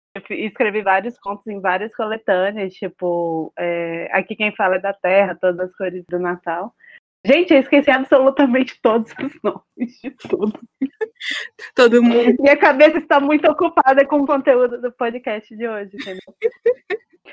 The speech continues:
Speaker 1: Mas é isso, aí vocês podem me seguir nas minhas redes sociais, que é Bárbara Escreve, e aí lá vocês conseguem ver direito o que eu escrevi e que eu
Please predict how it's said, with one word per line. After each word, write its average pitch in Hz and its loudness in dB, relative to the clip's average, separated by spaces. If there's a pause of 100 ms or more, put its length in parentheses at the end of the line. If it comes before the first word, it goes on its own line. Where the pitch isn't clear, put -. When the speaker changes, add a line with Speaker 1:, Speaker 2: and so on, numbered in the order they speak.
(180)
Speaker 1:
Mas 254 0
é 440 2
isso, 277 0
aí 262 0
vocês 294 0
podem 294 0
me 311 -4
seguir 262 -4
nas 254 0
minhas 240 -4
redes 226 -6
sociais, 220 -4
que 269 -4
é 190 -2
Bárbara 202 -2
Escreve, 208 -4
e 262 0
aí 233 2
lá 220 2
vocês 254 -4
conseguem 254 -2
ver 240 2
direito 240 0
o 247 -4
que 254 -2
eu 226 2
escrevi 226 -4
e 247 -2
que - -8
eu 233 0